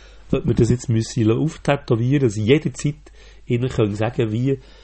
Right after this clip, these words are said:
was für latinische Namen meine Medikamente haben? Nicht wirklich, oder? Ja,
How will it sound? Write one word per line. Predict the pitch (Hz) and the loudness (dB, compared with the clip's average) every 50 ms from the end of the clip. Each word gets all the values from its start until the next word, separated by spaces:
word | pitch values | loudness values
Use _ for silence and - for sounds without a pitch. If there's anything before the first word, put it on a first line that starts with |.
| - - - - | -20 -20 -8 -2
was | - 120 127 - | 0 0 0 0
für | - - | 0 0
latinische | 110 104 101 95 - - 127 131 156 170 - - - 107 | 2 2 0 -2 -2 -2 -2 0 0 -2 -2 -4 -4 -4
Namen | 113 123 143 151 135 | -2 -2 0 0 0
meine | 135 147 139 127 104 | 0 0 0 0 -2
Medikamente | 104 104 110 110 95 - - 101 95 113 143 208 226 - - - - | -2 -4 -4 -6 -8 -8 -6 -4 -2 0 0 0 -2 -6 -6 -4 -2
haben? | 107 95 92 90 - - 87 - - - - - - - - - - - - - - - | 0 0 -2 -4 -8 -12 -14 -14 -16 -20 -20 -20 -20 -20 -20 -20 -20 -20 -20 -20 -16 -12
Nicht | 95 95 98 113 110 - 107 | -8 -4 -2 -2 -2 -2 -2
wirklich, | 95 95 95 92 - - - 110 - - | -2 0 -2 -2 -6 -10 -14 -14 -6 -2
oder? | 131 151 190 208 202 - - - - - - - - - - - - - - - - - - - - - - - - - - - - - | 0 0 0 0 -4 -8 -14 -20 -20 -20 -20 -20 -20 -20 -20 -20 -20 -20 -20 -20 -20 -20 -20 -20 -20 -20 -20 -20 -20 -20 -20 -20 -4 2
Ja, | - 139 151 151 151 143 131 120 107 95 | 6 6 8 8 8 6 6 4 0 -2